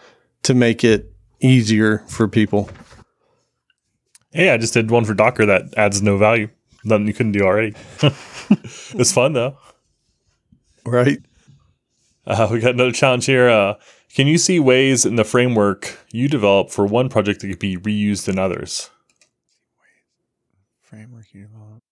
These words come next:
Speaker 3: for a project. Wait, what?
Speaker 2: Yeah, it's kind of a weird question.
Speaker 3: Can, can you see ways in the framework you develop for one project that can be reused in others?
Speaker 2: Yeah, and this kind of ties back into a part that we don't really talk about that they mentioned where basically, um, if you build some sort of, like, little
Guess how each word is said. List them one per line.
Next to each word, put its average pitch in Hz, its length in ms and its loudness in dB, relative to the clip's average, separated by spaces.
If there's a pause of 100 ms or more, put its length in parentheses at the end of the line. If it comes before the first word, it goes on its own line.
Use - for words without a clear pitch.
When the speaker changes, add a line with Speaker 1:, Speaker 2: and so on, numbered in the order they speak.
(260)
Speaker 3:
for - 220 -20
a - 180 -20
project. - 340 -20 (540)
Wait, 98 180 -14
what? 135 140 -10
Speaker 2:
Yeah, 101 160 2
it's 98 140 -6
kind 104 160 -2
of 95 80 -2
a - 20 -8
weird 92 200 -6
question. 143 440 0
Speaker 3:
Can, - 80 -14
can 131 220 -4
you 175 160 4
see 170 280 2
ways 147 380 2
in 135 80 -4
the 120 80 -2
framework 120 560 -2
you 107 100 -4
develop 110 520 0 (180)
for - 240 -4
one 101 380 0
project 85 640 -2 (880)
that 92 120 -2
can 101 100 -10
be 101 80 2
reused 98 480 0 (320)
in 87 220 -4
others? 90 260 -6
Speaker 2:
Yeah, 160 80 2
and 147 160 -6
this 180 140 0
kind 220 160 0
of 139 60 -6
ties 123 200 2
back 120 140 0
into 120 140 2
a 107 60 2
part 120 200 0
that 113 80 0
we 117 100 0
don't 117 100 0
really 113 280 0
talk 110 220 -2
about 107 260 0
that - 320 -4
they 107 80 -2
mentioned 107 320 -2
where 104 100 2
basically, 104 540 0
um, 95 200 -2
if - 160 -8
you 117 120 -2
build 110 340 2
some 113 220 -6
sort 113 140 -2
of, 104 60 2
like, 101 180 2
little 101 420 0